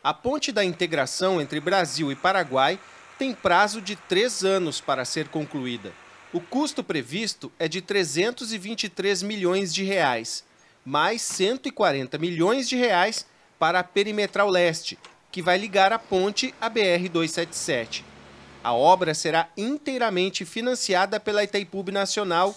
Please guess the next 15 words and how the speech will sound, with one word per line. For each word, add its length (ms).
lado 380
brasileiro. 640
Para 200
agilizar 560
o 40
processo 560
de 120
construção 720
da 100
segunda 460
ponte, 480
grande 440
parte 480
dos 180
materiais 720